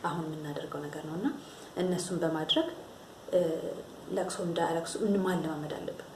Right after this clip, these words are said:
ሲያለቅሱስ ምንድን ነው ማድረግ ያለብን? አሁን በጣም ችግሩ ይሄ ነው። ሲያለቅሱ በጣም ረጅም ደቂቃ ጮ-፣ ጮኸው ሲያለቅሱ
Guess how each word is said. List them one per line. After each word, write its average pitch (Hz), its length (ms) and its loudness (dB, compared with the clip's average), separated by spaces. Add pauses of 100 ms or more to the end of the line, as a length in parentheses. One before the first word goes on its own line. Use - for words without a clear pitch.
(100)
ሲያለቅሱስ 233 600 6
ምንድን 180 200 2
ነው 160 100 2
ማድረግ 160 340 -2
ያለብን? - 360 -4
አሁን 185 180 -2
በጣም - 360 0
ችግሩ 175 300 -2
ይሄ 165 120 0
ነው። - 140 -6 (300)
ሲያለቅሱ 180 440 4 (340)
በጣም 311 320 2 (280)
ረጅም 339 340 2
ደቂቃ 170 240 4 (140)
ጮ-፣ - 140 -8 (320)
ጮኸው 247 300 8
ሲያለቅሱ - 400 -4